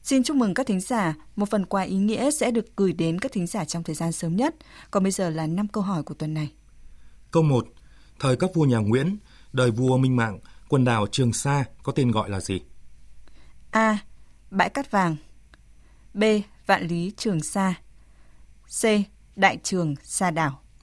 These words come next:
Speaker 2: Câu hai, vùng biển Việt Nam có diện tích bao nhiêu km vuông?
Speaker 1: A. Khoảng một triệu km vuông. B. Một triệu km vuông. Và C. Hai triệu km vuông.
Speaker 2: Câu ba,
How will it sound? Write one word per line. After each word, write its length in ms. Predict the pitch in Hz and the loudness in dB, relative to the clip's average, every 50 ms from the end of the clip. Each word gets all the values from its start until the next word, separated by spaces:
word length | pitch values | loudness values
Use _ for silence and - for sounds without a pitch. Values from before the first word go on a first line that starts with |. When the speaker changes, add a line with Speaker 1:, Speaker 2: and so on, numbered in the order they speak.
| - - - - - - - - - | -20 -20 -20 -20 -20 -20 -20 -6 0
Speaker 2:
Câu 120 | - 143 127 | 2 2 4
hai, 300 | 127 127 127 123 120 120 - - - - - - - - - | 4 4 4 4 2 0 -4 -10 -20 -18 -18 -18 -18 -8 -2
vùng 160 | - 151 151 | 0 2 4
biển 180 | 139 143 131 110 | 4 4 4 4
Việt 180 | 113 123 - - | 4 2 2 2
Nam 200 | 139 143 147 139 - - - - | 2 2 2 0 -2 -6 -4 -2
có 100 | 143 151 | 0 0
diện 180 | 156 156 - | 0 0 -2
tích 320 | - - 185 208 - - - | 0 0 0 0 0 -2 0
bao 120 | 127 127 | 2 4
nhiêu 200 | 123 123 120 113 | 4 4 4 2
km 320 | - - 123 120 117 113 127 120 | 2 0 0 2 2 2 0 -2
vuông? 220 | - 117 110 113 107 - - - - - _ _ - - - - - - - - - _ _ - | -2 -2 -2 -2 -4 -6 -10 -20 -20 -20 _ _ -20 -20 -20 -20 -20 -20 -20 -20 -20 _ _ -2
Speaker 1:
A. 220 | - 214 214 208 202 - - - - - - - - | 2 4 4 4 2 0 -6 -20 -20 -20 -20 -20 -14
Khoảng 300 | - - 226 196 170 160 | -2 2 2 2 4 2
một 140 | 160 165 - | 0 -2 -4
triệu 280 | - - 214 175 160 156 - - | -2 -2 0 -2 -2 -4 -8 -4
km 260 | 208 208 202 190 196 226 262 - | -2 0 0 0 0 -2 -2 -2
vuông. 220 | 226 214 208 202 170 - - - - - - - _ - - - - - - - - - | 0 0 0 0 0 -4 -10 -20 -20 -20 -20 -20 _ -20 -20 -20 -20 -20 -20 -20 -14 -4
B. 80 | - 196 208 208 202 190 - - - - - - - - | 0 2 2 2 2 0 -4 -8 -20 -20 -20 -20 -12 -4
Một 240 | - 196 196 180 - | -2 0 0 0 -2
triệu 280 | - - 226 202 190 185 | -4 -4 -2 -2 -4 -4
km 360 | - - 202 202 196 190 190 226 233 233 | -6 -6 -2 -2 0 0 0 -2 -4 -2
vuông. 240 | 220 214 202 196 175 - - _ - _ - _ _ - - - - - | 0 0 0 0 0 -4 -10 _ -20 _ -20 _ _ -20 -20 -20 -6 -2
Và 120 | 185 170 | -2 -2
C. 160 | 156 - - 202 196 190 180 - - - - - - | -2 -2 -2 -2 0 0 -2 -4 -8 -18 -20 -20 -12
Hai 200 | - - 214 202 | -4 -2 0 0
triệu 280 | 196 - - 208 - - - - | 0 0 -2 -4 -4 -4 -6 -6
km 300 | 185 185 180 180 170 175 202 208 | -4 -2 -2 -2 -2 -2 -4 -4
vuông. 200 | - 190 185 175 165 - - _ _ _ - - - - - - | -2 -2 -2 -2 -4 -6 -12 _ _ _ -20 -20 -20 -20 -6 0
Speaker 2:
Câu 120 | - 143 | 2 4
ba, 260 | 123 120 120 117 113 | 4 6 6 4 4